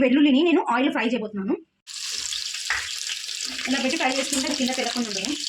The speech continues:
ఒక టూ మినిట్స్ ఫ్రై చేసుకుంటే సరిపోతుంది. ఇదిగోండి, వెల్లుల్లిపాయ కూడా నీట్‌గా వేయింపేసుకున్నాను, చాలా వేడి ఉంది. ఇప్పుడు నె-, ఇదిగోండి, ఇప్పుడు నెక్స్ట్ కార్న్ ఫ్లేక్స్ వేసుకుంటున్నాను నేను. స్టవ్ on high-లో పెట్టుకొని ఇవి కూడా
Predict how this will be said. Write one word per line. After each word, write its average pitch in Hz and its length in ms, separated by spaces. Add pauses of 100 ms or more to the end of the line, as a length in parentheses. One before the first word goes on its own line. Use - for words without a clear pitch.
(420)
ఒక 247 140
టూ 269 120
మినిట్స్ 262 220
ఫ్రై 226 160
చేసుకుంటే 226 360
సరిపోతుంది. 208 460 (800)
ఇదిగోండి, 330 300
వెల్లుల్లిపాయ 320 340
కూడా 359 120
నీట్‌గా 285 220
వేయింపేసుకున్నాను, 247 560 (100)
చాలా 240 180
వేడి 233 200
ఉంది. 208 140 (200)
ఇప్పుడు 254 180
నె-, - 260
ఇదిగోండి, 294 300 (100)
ఇప్పుడు 294 200
నెక్స్ట్ 294 220
కార్న్ 254 160
ఫ్లేక్స్ 269 220
వేసుకుంటున్నాను 220 480
నేను. 247 200 (380)
స్టవ్ 226 200
on - 240
high-లో 208 280
పెట్టుకొని 196 280 (3250)
ఇవి 247 140
కూడా 285 100